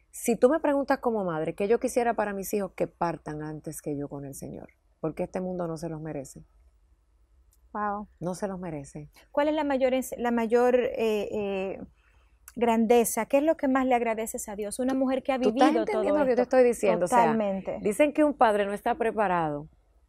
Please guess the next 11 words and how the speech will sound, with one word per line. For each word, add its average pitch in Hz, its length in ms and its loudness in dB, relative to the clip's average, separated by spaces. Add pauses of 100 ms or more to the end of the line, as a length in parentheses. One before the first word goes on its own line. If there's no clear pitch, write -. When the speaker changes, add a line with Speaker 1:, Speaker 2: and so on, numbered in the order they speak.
(140)
Speaker 2:
Para 202 220 0
ver 208 160 -2
partir. 190 380 -8
Speaker 1:
para 190 240 8
ver 185 160 6
partir 208 340 0
un 196 120 -2
hijo. 156 320 -6 (440)
En 214 180 0
mi 220 160 0
caso, 196 540 0